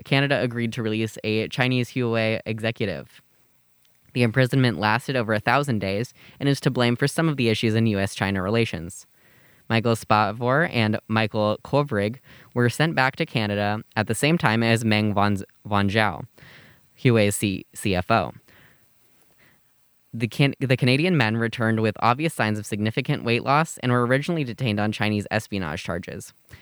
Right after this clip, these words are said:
Meng was detained in Canada after U S orders based on suspicion that she'd broken American sanctioned laws. The deal to return both the Canadian men and the Chinese executive back to their home countries was handled by the U S Department of Justice.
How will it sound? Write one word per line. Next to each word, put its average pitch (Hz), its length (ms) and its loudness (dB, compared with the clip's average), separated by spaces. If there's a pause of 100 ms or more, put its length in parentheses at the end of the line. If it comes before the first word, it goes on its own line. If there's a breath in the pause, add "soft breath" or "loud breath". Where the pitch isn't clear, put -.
(100)
Meng 131 220 4
was 123 140 2
detained 113 500 0
in 110 260 0 (160)
Canada 117 640 0
after 107 300 0
U 113 200 2
S 120 120 0
orders 127 340 0
based 101 240 -4
on 104 140 0
suspicion 160 640 -2
that 101 160 -6
she'd 110 220 -2
broken 131 340 2
American 107 400 2
sanctioned 95 380 -4
laws. 95 420 -2 (840 soft breath)
The 135 120 -8
deal 127 280 0
to 123 120 -10
return 117 380 -2
both 120 260 -2
the 139 80 -2
Canadian 110 420 0
men 131 280 0
and 120 200 -2
the 113 60 0
Chinese 110 300 -2
executive 104 600 -4 (280 loud breath)
back 135 160 0
to - 100 -6
their 160 160 0
home 117 180 0
countries 127 480 -2
was 113 120 -4
handled 123 280 -2
by 110 120 0
the 110 80 -2
U 117 160 -2
S 139 120 -4
Department 107 380 -2
of 98 80 -2
Justice. 117 580 -4